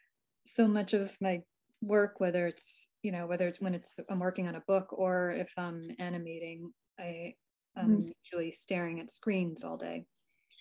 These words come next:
Speaker 1: Um,
Speaker 2: Yes, it's
Speaker 1: so
Speaker 2: good
Speaker 1: it's
Speaker 2: to know.
Speaker 1: really nice to be able to
Speaker 2: Mm-hmm.
Speaker 1: work on paper.
Speaker 2: Do you have anything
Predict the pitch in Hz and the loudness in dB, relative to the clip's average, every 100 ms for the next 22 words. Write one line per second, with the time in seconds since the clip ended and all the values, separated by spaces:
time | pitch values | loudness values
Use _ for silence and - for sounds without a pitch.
0 | - - 262 247 226 220 220 - _ _ | -6 4 8 8 6 2 -4 -16 _ _
1 | _ - 226 - 220 - 202 185 175 170 | _ -6 -4 -2 -2 0 0 2 -2 -4
2 | 165 - - 165 160 165 165 165 - - | -10 -14 -6 -4 -4 -4 -6 -8 -12 -20
3 | - _ - _ _ 233 226 220 208 202 | -20 _ -20 _ _ 4 6 8 6 4
4 | - _ _ _ _ _ - 180 175 170 | -4 _ _ _ _ _ -6 -6 -4 -8
5 | - 170 - 175 - _ _ _ _ _ | -8 -8 -8 -12 -14 _ _ _ _ _
6 | _ _ _ _ _ _ _ _ _ _ | _ _ _ _ _ _ _ _ _ _
7 | - 247 247 240 240 240 240 240 240 226 | 2 8 8 8 8 8 8 8 4 6
8 | 226 247 | 6 4